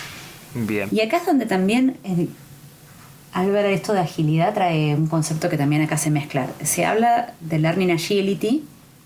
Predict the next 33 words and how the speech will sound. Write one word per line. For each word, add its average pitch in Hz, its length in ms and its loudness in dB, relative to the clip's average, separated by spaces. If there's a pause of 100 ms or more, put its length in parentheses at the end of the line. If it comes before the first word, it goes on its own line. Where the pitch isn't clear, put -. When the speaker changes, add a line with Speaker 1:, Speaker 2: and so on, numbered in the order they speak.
(300)
Speaker 1:
Sí. 110 220 -12 (1500)
Speaker 2:
Y 165 200 2
la 156 80 2
agilidad 165 340 2
ya 175 160 -2
llevada 165 380 2
también 165 260 2
al 165 80 2
aprendizaje. 190 920 0 (960)
Y 214 140 0
learning 233 300 2
agility, 240 400 0
por 196 160 0
un 180 80 2
lado, 220 200 2
es 226 80 -8
todo 208 240 2
un 208 120 4
modelo 190 400 2
teórico 196 520 0
que 156 80 -4
viene 160 180 2
de 170 60 4
una 165 160 0
consultora 180 960 0
con 156 140 0
ciertas 156 360 -2
competencias, 160 1000 0
assessment 160 680 2
para 156 180 2
evaluarlos 156 680 2
y 185 60 0
demás. 269 440 2